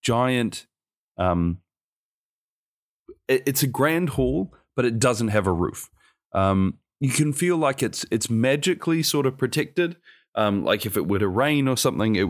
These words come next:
it wouldn't rain on these people. Um, but in this room is stretcher upon stretcher, old, young, men, women, uh, all these different kind of species. And they're, um,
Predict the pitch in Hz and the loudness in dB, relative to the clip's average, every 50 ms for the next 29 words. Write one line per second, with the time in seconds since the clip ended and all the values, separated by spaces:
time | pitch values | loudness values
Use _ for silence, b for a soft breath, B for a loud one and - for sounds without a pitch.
0 | - - 101 104 110 101 95 - - 95 107 113 120 120 123 120 117 117 117 110 | -2 -2 -2 0 0 0 -2 -2 0 0 0 2 2 0 0 0 0 0 0 -2
1 | - - 131 117 120 135 135 143 143 B B B B B B B - 107 120 120 | -2 -2 -4 -2 -2 -4 -4 -4 -6 B B B B B B B -2 0 2 2
2 | 120 117 - - - 120 107 101 - - 139 139 143 156 170 175 165 143 - - | 2 0 -4 -6 -4 -4 -4 -4 -2 0 0 2 2 2 0 0 0 0 -2 -2
3 | - 127 127 123 120 113 107 107 - - 104 104 104 95 - - - - - - | 0 0 2 2 2 2 2 0 0 0 2 2 2 2 0 0 0 2 2 2
4 | - - 151 151 143 - - - 139 135 127 113 101 - - 107 104 - - 113 | 2 2 2 2 2 0 -2 0 0 0 0 -2 -2 -2 -2 -2 -2 -2 -2 -2
5 | 107 98 92 - - 113 98 - - - 98 71 - - _ - 117 120 117 117 | -2 -2 0 0 0 0 0 0 0 -2 0 0 -2 -4 _ -2 -2 0 2 2
6 | 113 113 107 107 107 104 110 104 101 98 95 95 92 95 92 b b b b b | 0 0 0 -2 0 0 2 2 2 2 2 2 0 -2 -4 b b b b b
7 | - 104 104 104 101 98 95 95 90 101 101 95 92 92 92 90 92 82 64 87 | 0 2 2 2 2 2 0 0 2 2 2 4 4 2 2 2 0 0 2 2
8 | 95 92 92 90 - - - - - - - _ _ _ - - - _ - 143 | 2 2 2 2 0 -4 -8 -12 -14 -16 -20 _ _ _ -20 -20 -16 _ -4 -2
9 | 143 135 127 120 120 107 101 98 - 117 104 - 107 90 - 92 95 90 - - | -2 -2 0 0 2 0 0 0 0 -2 0 0 0 0 0 0 0 -2 -2 -2
10 | - 92 82 - - - - - - 101 95 95 95 98 90 90 90 B B B | -2 -2 -4 -4 -6 -8 -8 -6 -4 -2 0 0 2 2 0 0 -2 B B B
11 | B B B - - 90 87 85 82 80 78 78 76 78 | B B B -4 -2 0 0 0 0 -2 -4 -6 -8 -10